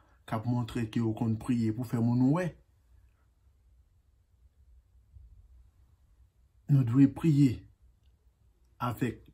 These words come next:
persévérance. Nous pas jamais de abandonner. Nous devons continuer à prier. En pile fois, nous prier pour un bagage que nous avons besoin.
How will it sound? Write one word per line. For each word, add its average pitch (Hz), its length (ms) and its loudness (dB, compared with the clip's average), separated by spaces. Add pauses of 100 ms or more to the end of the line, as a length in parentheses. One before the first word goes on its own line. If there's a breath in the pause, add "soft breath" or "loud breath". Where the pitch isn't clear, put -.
persévérance. 165 1000 0 (920)
Nous 113 100 -6
pas 104 200 -6
jamais 143 260 4
de 127 100 2
abandonner. 127 760 2 (580)
Nous 117 60 -10
devons 113 200 -4
continuer 165 460 2
à 147 40 4
prier. 180 520 -4 (380)
En 156 100 -2
pile 208 160 -2
fois, 160 180 -2
nous 160 240 6
prier 160 280 2
pour 135 180 0
un 123 40 0
bagage 135 360 0
que 135 60 -2
nous 127 100 2
avons 120 80 0
besoin. 151 380 0